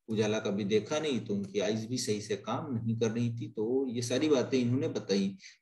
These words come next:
दो example इनके बहुत मशहूर है, flightless birds का और limbless snake का। ठीक है, अब क्या हुआ, नियो लैमार्किज्म आया। तो इनकी बातों को और अच्छे से बताने के लिए इनके कुछ supporter थे,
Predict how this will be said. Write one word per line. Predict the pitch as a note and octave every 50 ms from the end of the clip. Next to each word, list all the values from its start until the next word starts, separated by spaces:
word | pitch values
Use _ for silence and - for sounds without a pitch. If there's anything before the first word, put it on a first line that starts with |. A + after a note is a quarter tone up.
| - A#2+
दो | D3 E3+
example | E3 E3 E3+ E3+ E3 - E3+
इनके | E3 E3 E3 E3+ D#3+
बहुत | D3 C#3+ D3+ D#3 D3+ C#3+
मशहूर | C3+ C3 - C3 B2+ B2 C#3
है, | C#3+
flightless | C#3 - A2+ G#2+ G#2+ - C3 C3+ C3 B2+
birds | A#2+ A2 A2 A2+ A2 -
का | - - E3
और | E3 D3+ B2+
limbless | A2 G2+ G2 F#2+ B2+ C#3+
snake | - - - - - G2+ E2+ - -
का। | - _ _ _ _ _ _ _ _
ठीक | - C#3+ - -
है, | G#3 - - - - - _ _ _ _ _ _ _ _ _ _ _ _ _ _ _ _ _ _ _ _ _ _ _ _ _ - -
अब | F#3+ G3
क्या | - - A#3 A3 F#3
हुआ, | D3 B2+ B2+ B2+ C3 - - -
नियो | D3+ D3+ E3 F3+ G3 F#3+
लैमार्किज्म | E3+ D3+ C#3 C3 C3 B2 A#2 - B2+ B2 B2 A2 G2
आया। | F#2 F#2 F2+ F#2
तो | - C#3
इनकी | C#3+ D3 D3 C#3+ F3+
बातों | E3 D#3 D3 C#3+ - D#3+ E3+
को | E3 E3 D#3+ C#3 C#3+
और | D#3 D#3
अच्छे | C#3+ - - - D3+
से | - E3
बताने | C#3+ C3 - - A2 A2+ B2 C#3 C3
के | A#2 B2+
लिए | A2+ A2+ A#2+ C3
इनके | C#3 A#2+ C#3+ C#3+
कुछ | C#3 C#3+ - -
supporter | A#2 - - G#2 G#2+ G#2 - D3 C#3
थे, | C#3+ - D3 D#3+ E3 - _ - -